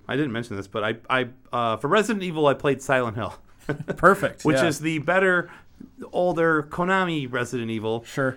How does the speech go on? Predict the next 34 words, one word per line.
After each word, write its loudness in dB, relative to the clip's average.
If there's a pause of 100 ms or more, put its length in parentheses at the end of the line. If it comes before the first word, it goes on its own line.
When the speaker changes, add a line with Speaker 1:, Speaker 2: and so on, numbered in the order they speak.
(120)
Speaker 1:
Uh, 4
so -2
I 4
went 4
and -6
beat -8
that 2
game -2
before -4
Halloween, -2
which -8
was -12
awesome, -10
and -10
this -10
is -14
gonna -14
come -12
out -10
way -6
past -10
Halloween, -2
but -8
that's -6
not -8
here -8
nor -8
there. -8 (160)
Speaker 2:
Sure. -8
Speaker 1:
Uh, 0
so -2
I 0
played 2
that. 0